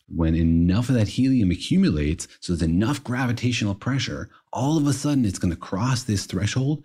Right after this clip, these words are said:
and it's gonna burn all of that helium really quickly into carbon. It's called a helium flash. And for a few seconds, the sun will produce a hundred billion times as much energy as it normally does.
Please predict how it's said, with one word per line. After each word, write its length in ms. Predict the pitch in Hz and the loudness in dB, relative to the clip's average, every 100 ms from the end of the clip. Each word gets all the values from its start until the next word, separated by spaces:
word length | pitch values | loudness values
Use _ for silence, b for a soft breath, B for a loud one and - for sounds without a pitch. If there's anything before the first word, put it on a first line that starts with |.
| B - | B 0
and 100 | 107 | 2
it's 160 | 98 | 2
gonna 200 | 98 101 | 2 0
burn 420 | 85 - 107 123 | 0 -2 0 2
all 300 | 113 107 120 | 4 4 4
of 60 | 117 | 2
that 140 | 101 | 2
helium 520 | - 113 110 90 80 87 | 0 2 4 4 2 2
really 260 | 117 127 | 4 2
quickly 560 | 123 - 123 92 85 B B - | 0 -2 0 0 0 B B -2
into 340 | 98 95 98 | -2 0 -2
carbon. 560 | 90 - 110 90 57 110 b b _ | -4 -2 -2 0 -4 -12 b b _
It's 80 | - | -8
called 280 | - 98 | -2 0
a 60 | 87 | 0
helium 640 | 80 - 135 127 127 110 90 | -4 0 2 4 4 4 2
flash. 880 | - 85 85 92 - 95 - - b b b _ | -2 -4 -2 0 -2 -4 -6 -6 b b b _
And 140 | 80 | -6
for 140 | - 85 | -2 -2
a 60 | |
few 320 | - 123 156 | -2 0 2
seconds, 640 | 160 160 143 85 78 82 - | 0 0 -2 -2 -2 -2 -2
the 120 | 87 | -6
sun 520 | - 110 123 120 113 - | -2 0 2 2 -2 -4
will 120 | 101 | -4
produce 400 | - 98 101 98 | 0 2 2 0
a 100 | - | -4
hundred 920 | 87 - 117 135 127 131 127 - 85 - | -10 -2 2 2 4 2 0 -6 -6 0
billion 640 | 139 151 160 151 139 139 | 2 2 2 2 2 2
times 640 | - 123 127 120 117 110 | 0 0 2 4 4 2
as 260 | - 101 101 | 2 0 2
much 400 | 104 107 110 - | 4 4 2 2
energy 460 | 107 117 90 85 | 2 4 4 2
as 120 | 80 85 | 2 0
it 120 | 78 | 0
normally 420 | 85 90 76 67 | 2 2 2 -2
does. 460 | 64 - - - | -6 -12 -14 -16